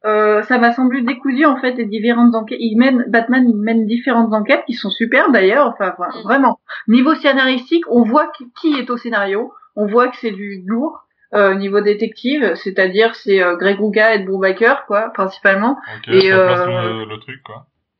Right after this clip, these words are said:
Speaker 1: et là, c'est, voilà, ça place le truc. Eux, niveau détective policier, c'est les meilleurs, quoi. Et là, on le voit totalement. Alors moi, j'ai, c'est dû à moi, hein, c'est dû, euh, à mon fait, je pense, je pense, Alexandra, tu confirmeras,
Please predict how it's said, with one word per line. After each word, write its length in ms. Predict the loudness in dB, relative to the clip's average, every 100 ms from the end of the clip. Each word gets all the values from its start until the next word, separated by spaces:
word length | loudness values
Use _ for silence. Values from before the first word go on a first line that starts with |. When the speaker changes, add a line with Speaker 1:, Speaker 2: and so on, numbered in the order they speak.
| _
Speaker 1:
et 140 | -4 2
là, 160 | 2
c'est, 340 | 0 0 2 2
voilà, 280 | 2 2 2
ça 200 | -4 -12
place 180 | -12 -18
le 80 | -18
truc. 240 | -16 -16 -14 -8
Eux, 200 | -6 -4
niveau 320 | -4 -2 -2
détective 600 | -2 -6 -8 -12 -8 -10 -4
policier, 540 | -4 -4 -6 -6 -6 -6 -20
c'est 160 | _ 0
les 100 | 2
meilleurs, 400 | 2 2 0 0
quoi. 140 | -6 -8 -10 -8
Et 140 | -2 2
là, 260 | 4 2 0
on 80 | -6
le 100 | -6
voit 280 | -4 -4 -4 -8
totalement. 420 | -4 -4 -4 -10 -18 -14 0
Alors 140 | 2
moi, 160 | 4 2
j'ai, 520 | 2 4 4 4 2 -2 -12 -14
c'est 160 | -6 -4
dû 160 | 2
à 80 | 2
moi, 260 | 4 2 0
hein, 40 | -4
c'est 80 | -14
dû, 200 | -8 -2 0
euh, 560 | 2 0 -2 -4 -6
à 40 | -8
mon 140 | -8
fait, 220 | -4 -6 -4
je 60 |
pense, 420 | -2 0 0 -4 -10
je 100 | -8
pense, 280 | -4 -4 -4
Alexandra, 460 | -6 -4 -4 -4 -4
tu 120 | -4
confirmeras, 600 | -8 -6 -6 0 0